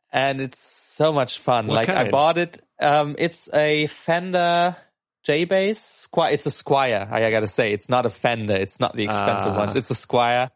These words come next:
Speaker 1: J-Bass, and it's just fun. Like, I, I got it the day before Gamescom, so I had, like, one afternoon to jam on it, and then I was sitting in Cologne, like, "I wanna, I wanna play the bass. I wanna play the game. <laughs> Give me my bass back."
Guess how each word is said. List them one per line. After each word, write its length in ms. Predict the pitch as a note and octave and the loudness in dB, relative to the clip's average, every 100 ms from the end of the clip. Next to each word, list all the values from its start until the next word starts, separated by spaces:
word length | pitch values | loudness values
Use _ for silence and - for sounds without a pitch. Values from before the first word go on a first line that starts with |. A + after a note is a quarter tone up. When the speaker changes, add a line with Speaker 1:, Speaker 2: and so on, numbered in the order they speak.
| _ | _
Speaker 1:
J-Bass, 800 | - B2 C3 B2+ B2+ B2+ C3 - | 0 0 2 2 4 2 -2 -6
and 460 | - A#2 A#2 A#2 A2 | 0 2 2 0 -2
it's 240 | A#2+ - - | -4 -4 -10
just 300 | - D3 - | -6 -6 -2
fun. 220 | E3 D#3 | -2 0
Like, 280 | A#2 A#2 A#2+ | 2 2 2
I, 300 | B2+ B2+ A2+ | 0 0 0
I 120 | B2+ | 0
got 240 | A#2+ D3+ | 2 2
it 220 | D#3+ D#3 - | 2 0 -2
the 100 | B2+ | -2
day 300 | B2 C3+ C#3+ | 2 2 2
before 300 | D3 D3+ B2+ | 0 0 0
Gamescom, 560 | A#2+ A#2+ A#2+ - B2+ | -2 -2 -4 -2 -2
so 140 | - A#2+ | 0 0
I 60 | |
had, 80 | A2+ | 2
like, 200 | A2 G#2 | -2 -2
one 220 | A#2 C3 | 0 0
afternoon 480 | B2 A#2+ - A#2 A2+ | 0 -2 -4 -4 -4
to 80 | A#2 | -6
jam 380 | G#2+ A#2+ A#2 A#2+ | -2 0 2 0
on 100 | A#2 | 0
it, 160 | A2+ | -2
and 140 | A2+ A2+ | 0 0
then 100 | A#2 | 2
I 80 | |
was 180 | A2+ A2+ | 2 0
sitting 280 | - C3+ A2+ | 0 -4 -2
in 120 | A2 | -4
Cologne, 440 | G#2 A#2 A#2 A#2 A#2 | -6 -2 2 2 2
like, 240 | A2 G#2+ _ _ _ _ - | 0 0 _ _ _ _ -6
"I 40 | |
wanna, 280 | A2 B2+ C#3 _ _ - | -2 -2 -4 _ _ -8
I 220 | - G#2+ | -6 -4
wanna 180 | G#2+ A2+ | -4 -4
play 160 | B2 | -2
the 80 | C3 | 0
bass. 380 | C#3+ D#3 E3 - | 0 -2 -4 -12
I 120 | - | -16
wanna 100 | - | -16
play 200 | - C3+ | -8 0
the 100 | C3+ | 0
game. 200 | C#3 D3 | 0 -4
<laughs> 80 | C3+ | -4
Give 140 | E3 C3 | -2 0
me 60 | |
my 120 | C#3+ | 0
bass 300 | C#3+ D3 B2+ - | 0 -2 -4 -2
back." 160 | B2 | -4